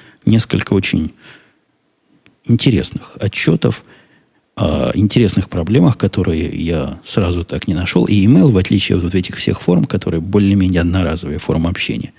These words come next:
то есть я читался о проблеме, а пусть у разработчика, то бишь у меня, голова болит.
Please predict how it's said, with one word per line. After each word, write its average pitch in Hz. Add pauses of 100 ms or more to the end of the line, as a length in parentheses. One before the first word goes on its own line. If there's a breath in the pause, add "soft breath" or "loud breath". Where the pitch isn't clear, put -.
(140 soft breath)
то 123
есть -
я 95
читался -
о -
проблеме, 78 (320 soft breath)
а 78
пусть -
у -
разработчика, 92 (180)
то -
бишь -
у 95
меня, 82 (400 soft breath)
голова 95
болит. 87